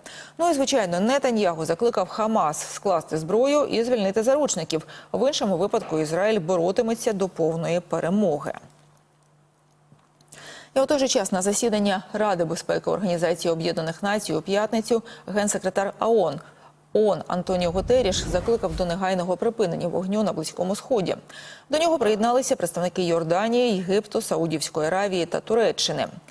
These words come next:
Міністр закордонних справ Австралії Пенні Вонг попередила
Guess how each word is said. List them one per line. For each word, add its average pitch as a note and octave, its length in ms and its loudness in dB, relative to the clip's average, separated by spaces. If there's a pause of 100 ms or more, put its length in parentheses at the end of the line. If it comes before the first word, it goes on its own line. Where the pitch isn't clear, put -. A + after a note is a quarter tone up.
(400)
Міністр C#4+ 340 0
закордонних A3+ 520 0
справ G#3+ 340 0
Австралії G3 720 0
Пенні A3 320 4
Вонг G#3+ 380 2
попередила F3+ 560 0